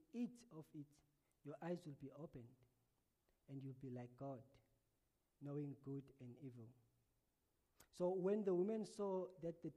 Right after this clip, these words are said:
tree was good for food and that it was a delight to the eyes, and that the tree was so desired to make one wise,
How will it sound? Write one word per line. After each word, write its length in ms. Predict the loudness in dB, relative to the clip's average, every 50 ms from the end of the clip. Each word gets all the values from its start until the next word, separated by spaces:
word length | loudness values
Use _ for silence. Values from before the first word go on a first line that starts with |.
| -4 -4
tree 160 | -2 0 2
was 220 | 2 0 -2 -4 -6 -2
good 140 | 0 0 0 -2
for 140 | -6 -16 -16 -8 0
food 220 | 2 4 4 2 0 -2 -12 -20 -20 _ -6
and 160 | -4 -4 -2 -2
that 120 | -2 -4 -4 -6
it 80 | -14 -12 -6 -6
was 180 | -6 -4 -4
a 220 | -4 -6 -4 -4 -2
delight 280 | 0 2 2 2 0 -2 -8 -20 -20 -16
to 60 | -14 -10
the 120 | -10 -8 -6 -6
eyes, 220 | -6 -6 -6 -8 -10 -14 -20 -20 -20 _ _ _ _ _ _ _ _ _ _ _ _ _ _ _ _ _ _ _ _ -20 _ -10
and 120 | -6 -2 0
that 180 | 0 0 0
the 100 | 0 -4 -4 -4 -6
tree 140 | -4 -4 -2
was 180 | -2 -4 -4 -6 -10 -8
so 160 | -6 -4 -4 -4 -6
desired 460 | -8 -12 -6 -6 -4 -2 -2 -4 -6 -8 -12 -20 -20 -20 _ _ _ _ _
to 60 | -10 -6
make 220 | -6 -6 -6 -6
one 200 | -6 -6 -4 -4
wise, 340 | -4 -6 -6 -8 -8 -12